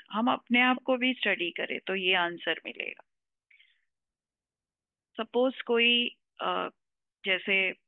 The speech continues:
let's say corrupt है, बेईमान है, हम बेईमानी से जी रहे हैं, बेईमानी से कमा रहे हैं, cheat कर रहे हैं दूसरों को,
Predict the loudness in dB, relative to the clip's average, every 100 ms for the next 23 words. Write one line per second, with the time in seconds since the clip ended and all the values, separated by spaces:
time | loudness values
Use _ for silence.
0 | _ _ _ _ _ _ -4 -4 -2 -6
1 | -4 -2 0 0 -2 -6 -6 -10 -16 _
2 | _ 0 2 2 2 -2 -4 -8 -14 _
3 | _ _ _ _ _ _ -12 -2 0 2
4 | 4 2 2 -2 -2 -4 -2 -4 -4 -6
5 | -2 0 0 0 -2 -2 -4 -6 -4 -4
6 | -4 -4 -6 -12 _ _ _ _ 2 2
7 | 2 0 -2 0 -2 -4 -6 -8 -6 -8
8 | -8 -14